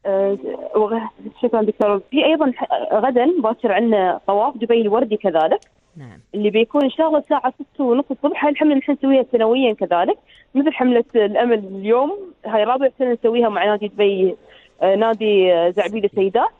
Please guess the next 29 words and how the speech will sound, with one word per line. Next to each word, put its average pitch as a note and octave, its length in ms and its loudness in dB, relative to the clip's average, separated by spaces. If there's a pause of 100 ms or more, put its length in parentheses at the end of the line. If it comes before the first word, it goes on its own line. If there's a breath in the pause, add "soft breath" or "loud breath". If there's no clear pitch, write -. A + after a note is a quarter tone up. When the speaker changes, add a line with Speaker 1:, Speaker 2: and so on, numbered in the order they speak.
(420)
Speaker 1:
وباكر B3+ 560 -4
بنكون A3 380 -4
عندنا A3 180 -2
طواف A3+ 380 0
دبي A#3 240 0
الوردي. A3 420 0 (640)
Speaker 2:
نعم. D3 260 -18
Speaker 1:
بيكون C4+ 500 -2
في C#4 380 2
ج-، A3 100 -10
منطقة A3 460 -2
جميرة C#4+ 380 0
وخلف، D4+ 400 -2 (120)
آه، A3 440 2
سانست B3 340 -8
مول. F3 200 -8 (520)
ال-، G3 260 -2
نقطة B3 260 -2
الانطلاقة B3+ 580 -2
الساعة C4 480 -2 (140)
ستة G#3+ 180 -10
ونص، - 140 -10 (460)
فاللي F#3+ 380 2
عنده C4 380 2
سيكل D4+ 320 0
حياه G3+ 380 2
الله. - 320 -8 (840)
آه، G3 220 2
كذلك E4 640 0